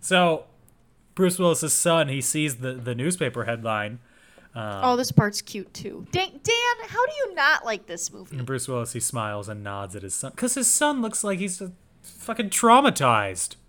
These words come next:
Speaker 2: He doesn't look traumatized. He
Speaker 1: Yes,
Speaker 2: looks
Speaker 1: he
Speaker 2: like any other
Speaker 1: does.
Speaker 2: boy during the year two thousand with his long hair and a lot of tears.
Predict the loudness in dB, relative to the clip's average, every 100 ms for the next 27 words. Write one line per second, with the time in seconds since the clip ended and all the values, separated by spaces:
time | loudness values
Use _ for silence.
0 | _ _ _ _ -8 -6 0 0 -2 -6
1 | -6 -6 -4 0 2 4 2 -2 -2 0
2 | 2 2 0 0 2 4 4 4 2 0
3 | -2 4 4 6 6 8 8 10 8 6
4 | 4 2 -2 0 4 2 2 -4 -2 0
5 | 0 0 -4 -6 -6 -6 -8 2 6 6
6 | 4 0 -6 -6 -8 -8 -10 0 4 4
7 | 2 -6 -6 -4 -2 -2 0 -2 -2